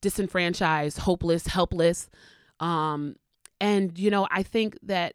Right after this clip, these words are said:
I, I just recently wrote a piece, very small, uh, just a poem. It's not like a play, um, called, uh, w-, entitled, "Where Have All the Elders Gone?" And I think that,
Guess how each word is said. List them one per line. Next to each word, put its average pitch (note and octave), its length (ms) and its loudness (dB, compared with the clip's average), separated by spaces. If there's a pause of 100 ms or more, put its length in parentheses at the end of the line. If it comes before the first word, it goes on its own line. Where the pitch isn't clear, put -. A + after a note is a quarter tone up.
I, E3+ 320 -6
I F3 40 -4
just F3+ 340 -6
recently G3 360 -4
wrote E3 180 0
a D#3+ 40 -2
piece, D3+ 280 -8
very E3+ 300 0
small, D3+ 500 -4 (360)
uh, F3 140 4
just E3+ 220 0
a E3 60 -2
poem. D3+ 420 0
It's - 120 -8
not D#3 160 -2
like D3+ 160 -8
a C#3+ 80 -10
play, C#3+ 420 -4 (400)
um, D#3 340 0
called, D#3+ 280 0 (260)
uh, - 80 -10
w-, D#3 460 -4 (100)
entitled, E3+ 460 2
"Where E3+ 160 2
Have F3 160 -2
All D#3 140 2
the D3+ 160 -4
Elders D#3 380 -2
Gone?" A#2 380 -8
And E3 140 -6
I E3 80 -6
think A#3 280 -6
that, E3 200 -4